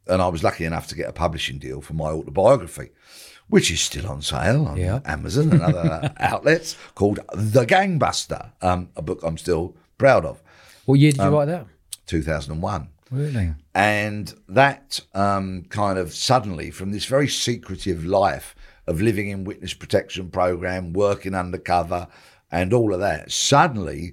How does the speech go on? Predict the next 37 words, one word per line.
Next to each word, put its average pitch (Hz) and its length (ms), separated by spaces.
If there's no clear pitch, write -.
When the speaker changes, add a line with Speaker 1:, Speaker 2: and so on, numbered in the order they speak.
Speaker 1:
my 98 220
life 101 280
has 90 120
done 98 220
a 87 40
complete 135 680
one 92 180
eighty, 110 500
Speaker 2:
Mm. 85 80
Speaker 1:
and 113 120
I'm 127 160
doing 123 320
media 139 420
interviews 87 540
about 123 320
my 120 180
autobiography. 135 920
Speaker 2:
Yeah. 85 180
Speaker 1:
And 143 100
I 170 120
enjoyed 180 420
it. - 200
Speaker 2:
Yeah. 92 160
Speaker 1:
It 104 100
was, 120 220
uh, 127 220
it 127 80
was 127 140
good 147 200
fun. 139 320
Um, 127 220
so 143 180
that 185 220
kind 156 240
of - 80
propelled 123 580
me 92 300